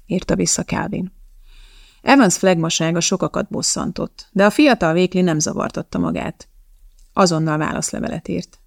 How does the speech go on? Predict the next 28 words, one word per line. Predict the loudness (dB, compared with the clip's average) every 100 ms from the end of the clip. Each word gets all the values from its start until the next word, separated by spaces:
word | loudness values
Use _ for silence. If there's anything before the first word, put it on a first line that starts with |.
| _ _ -20 -12 2
"De | 6
nyilván | 8 8 6
ön | 8
is | 6 6
belátja, | 2 0 -2 -2 0
hogy | 2
a | 2
kémia | 4 4 4 2 0
tudománya | 0 2 2 2 2
nem | 4 4
létezne, | 4 0 -2 -2 -2 -2
ha | 0 0
egy | 0
vegyész | 2 2 2 2
nem | 2 0
alkotta | 0 -2 -4 -2
volna | 0 2 2
meg. | 0 -2 -10 _ _ -2
Egy | 0 4
mesteri | 4 2 -4 -4 -4
vegyész. | -4 -4 -4 -4 -6 -10 _ _ _
Ugyanígy | 2 6 6 4 4
egy | 2
festmény | 2 0 0 -4
sem | -4 -2 -2
létezhet | -2 -4 -4 -4 -4
festő | -4 -2 -2
nélkül." | -2 -4 -6 -6 -6